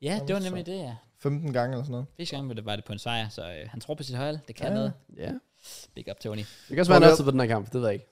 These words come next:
Speaker 3: Den er givet godt igen.
Speaker 1: Jeg havde den i hvert fald, ja, det er sindssygt.
Speaker 2: Tror vi
Speaker 1: Men,
Speaker 2: også på,
Speaker 1: øhm,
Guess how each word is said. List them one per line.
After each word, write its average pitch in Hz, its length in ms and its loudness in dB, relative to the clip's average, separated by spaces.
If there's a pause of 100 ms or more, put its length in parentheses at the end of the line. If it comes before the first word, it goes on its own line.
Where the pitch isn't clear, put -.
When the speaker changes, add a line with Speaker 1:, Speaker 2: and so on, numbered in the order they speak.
Speaker 3:
Den 123 100 0
er 127 40 4
givet 135 160 4
godt 147 120 8
igen. 110 200 0 (200)
Speaker 1:
Jeg 117 80 -6
havde 120 120 0
den 120 80 -4
i 113 40 -4
hvert 113 160 -4
fald, 104 200 -10
ja, 92 80 -12
det 87 60 -14
er 107 40 -14
sindssygt. 107 460 -10 (840)
Speaker 2:
Tror 117 100 0
vi 113 40 2
Speaker 1:
Men, 123 100 6
Speaker 2:
også 131 140 2
på, 110 120 -6
Speaker 1:
øhm, 120 460 0